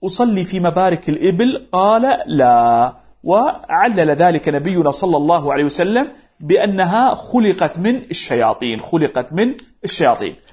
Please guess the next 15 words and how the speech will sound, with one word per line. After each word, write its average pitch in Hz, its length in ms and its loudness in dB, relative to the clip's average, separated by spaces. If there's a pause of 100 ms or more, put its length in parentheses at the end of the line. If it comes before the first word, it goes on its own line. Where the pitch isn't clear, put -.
فلعل 165 400 0
الرجل 160 260 0
إذا 143 220 0
صلى 151 300 0
في 139 160 -4
معاطن 147 440 -2
الإبل 202 520 0 (360)
أن 165 140 -6
تقوم 156 400 -2
عليه 147 500 0
هذه 143 140 -2
الإبل، 170 580 0
لأن 135 280 -2
بعضها 139 380 0
تتوحش - 760 -2